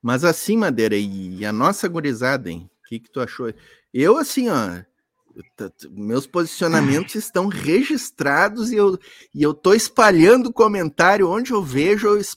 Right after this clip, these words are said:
Speaker 1: boto mais um comentário dizendo que vai, vai dar pódio, hein? Vai dar pódio essa gurizada, hein?
Speaker 2: É, assim, é,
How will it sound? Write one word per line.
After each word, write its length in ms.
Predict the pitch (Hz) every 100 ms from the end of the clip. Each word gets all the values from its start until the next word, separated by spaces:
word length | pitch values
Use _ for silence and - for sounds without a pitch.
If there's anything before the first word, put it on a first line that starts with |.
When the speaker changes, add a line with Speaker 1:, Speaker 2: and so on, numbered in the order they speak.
| _
Speaker 1:
boto 360 | 170 139 - 165
mais 360 | 143 226 202
um 100 | 208
comentário 840 | 196 175 151 135 120 120 147 180
dizendo 460 | 165 139 139 127 165
que 140 | -
vai, 220 | 165 156 -
vai 240 | 110 123 120
dar 240 | 120 143
pódio, 600 | - 202 202 160 101 98
hein? 200 | 90 98 _
Vai 120 | 87
dar 200 | 87 110
pódio 500 | 117 - 151 151 117
essa 240 | 87 - 90
gurizada, 560 | 92 92 92 98 98 101
hein? 100 | 104 - _ _ _
Speaker 2:
É, 400 | 151 180 185 180 151 127 _ _ -
assim, 460 | 170 202 160 135 120 120 - _ _ 147
é, 560 | 143 143 143 143 139